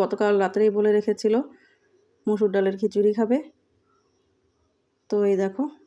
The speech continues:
রাতে বর ভাত খায় না, সেজন্য রাতে করিনি। আর এই সকালবেলা করে দিলাম খিচুড়ি, এই যে খিচুড়ি, পাঁপড় ভাজা, আর এই দেখো ডিমের পোচ করে দিয়েছি। ছেলে আবার ওই যে যেটা পোচটা, কুসুমটা একদম ইয়ে থাকে, গলা গলা, ওটা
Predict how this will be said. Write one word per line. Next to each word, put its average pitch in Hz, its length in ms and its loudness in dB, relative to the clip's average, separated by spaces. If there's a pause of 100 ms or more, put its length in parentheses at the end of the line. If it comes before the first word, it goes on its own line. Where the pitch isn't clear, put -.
(140)
রাতে 202 280 -2
বর 196 200 0
ভাত 190 140 -4 (100)
খায় 196 220 -2
না, 214 140 -2
সেজন্য 196 380 -2
রাতে 190 260 -4
করিনি। 233 340 2 (200)
আর 190 180 -4 (160)
এই 180 140 -4
সকালবেলা 196 480 -4
করে 190 200 -6
দিলাম 208 200 -2 (1080)
খিচুড়ি, 214 420 -2
এই 185 140 2
যে 190 80 -6 (880)
খিচুড়ি, 226 420 -2
পাঁপড় 208 300 0
ভাজা, 220 240 0
আর 214 120 2
এই 202 100 2
দেখো 196 220 -4
ডিমের 196 320 0
পোচ 214 200 -2 (120)
করে 214 220 0
দিয়েছি। 214 320 0 (200)
ছেলে 208 220 0 (100)
আবার 196 220 -4
ওই 196 140 4
যে 208 140 2
যেটা 202 200 -2 (460)
পোচটা, 202 380 -2 (720)
কুসুমটা 214 460 0
একদম 202 200 -2 (360)
ইয়ে 202 180 0
থাকে, 208 240 -4
গলা 190 240 -4
গলা, 233 200 0
ওটা 220 100 -4